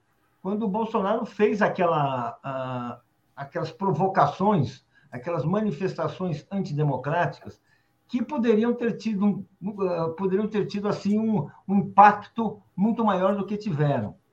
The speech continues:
O fato do Lula seguir e até crescer, oscilar, como, como dizem os, os pesquisólogos, ah, mostra, mostra que é o seguinte, é, é, ele tá na, ele está no movimento de ascensão.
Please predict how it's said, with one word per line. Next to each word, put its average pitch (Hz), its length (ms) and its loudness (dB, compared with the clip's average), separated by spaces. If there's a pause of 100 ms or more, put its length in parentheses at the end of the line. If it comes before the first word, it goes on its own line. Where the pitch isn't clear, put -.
(440)
O 151 80 -16
fato 311 320 4
do 277 100 -4
Lula 208 280 4
seguir 208 680 2
e 185 80 -4
até 185 220 2
crescer, 214 560 2
oscilar, 220 600 4
como, 156 220 -6
como 165 240 -6
dizem 151 360 -6
os, - 180 -12 (260)
os - 80 -20
pesquisólogos, 139 920 0 (320)
ah, 185 380 -2
mostra, 254 340 2
mostra 285 300 0
que 294 100 -8
é - 20 -8
o 277 60 -12
seguinte, 226 500 -4
é, 214 240 -2
é, 165 180 -4 (120)
ele 220 140 -2
tá 269 220 4
na, 262 200 0
ele 233 140 -2
está 262 280 -2
no 262 120 0
movimento 233 520 -2
de 196 120 -2
ascensão. 196 640 -2